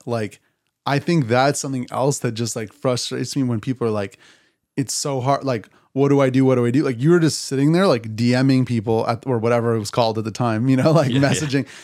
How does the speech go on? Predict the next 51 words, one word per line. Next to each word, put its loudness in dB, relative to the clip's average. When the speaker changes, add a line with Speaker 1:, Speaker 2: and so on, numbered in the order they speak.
Speaker 1:
And 4
it's 0
like, -8
you'd 0
be 4
surprised, 0
right? 0
Like, -2
that's 2
how -2
my 2
experience 0
too. -2
It's -2
like, -8
if -8
you 0
just 0
reach -2
out 0
to -8
people 0
and 0
be 2
like, -2
"Hey, 0
I 4
wanna 2
help -2
you 4
with 2
this," 0
or, -4
like, -4
"I -8
wanna -4
ch-," -10
like, -4
not 0
everyone 2
responds, -2
but 0
if -6
you -2
put 2
yourself -2
out 2
there, 2
like, -2
you'll -2
get, 0